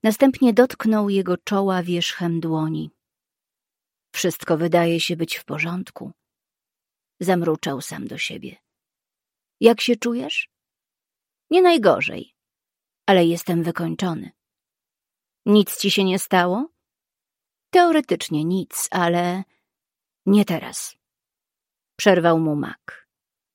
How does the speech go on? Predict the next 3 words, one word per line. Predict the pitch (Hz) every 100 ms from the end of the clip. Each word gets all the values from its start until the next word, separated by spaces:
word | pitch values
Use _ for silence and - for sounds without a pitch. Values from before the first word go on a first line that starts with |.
| _ _ _ _ 202
„Wejdźmy | 185 196 190 - 175 170 165 151 - -
do | 175
środka. | 170 - 147 - - -